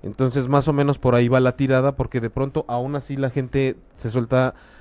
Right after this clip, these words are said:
haciendo un análisis del tipo de, "Pues a mí fulano me cae mal porque tiene una cara de ratero impresionante". Entonces, eso ya es más bien como un juicio.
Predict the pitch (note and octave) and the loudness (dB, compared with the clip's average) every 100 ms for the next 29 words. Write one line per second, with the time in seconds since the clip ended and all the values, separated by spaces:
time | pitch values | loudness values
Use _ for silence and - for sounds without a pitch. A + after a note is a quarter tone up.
0 | - - A2+ - C3 B2+ B2 B2 C3 C3 | -16 -6 -4 -2 -2 0 0 0 -2 -2
1 | A#2 G#2+ B2 B2+ A#2 G#2+ C3 D3+ E3 F3 | -2 -2 -2 2 2 0 0 0 0 -2
2 | F#3+ D#3+ E3 D3 B2 C3+ C3 C3 C3+ - | 0 0 0 -2 0 -2 0 -2 -2 -6
3 | A#2 A#2+ B2+ C3 B2+ B2 A#2+ G2+ G#2 B2 | -6 -4 -4 -2 0 2 2 0 -2 0
4 | B2 A#2+ A2+ G2+ A2+ A#2+ A#2+ C3+ B2+ D#3 | 0 0 -2 -2 -2 -2 -2 -2 -2 -2
5 | E3 F3+ F3+ G#3+ A#3 A3 F3+ E3+ D3+ B2+ | -2 -2 -4 -2 0 0 -2 -2 -2 -2
6 | A#2+ - C3 A#2+ G#2 | -4 -2 -2 0 -4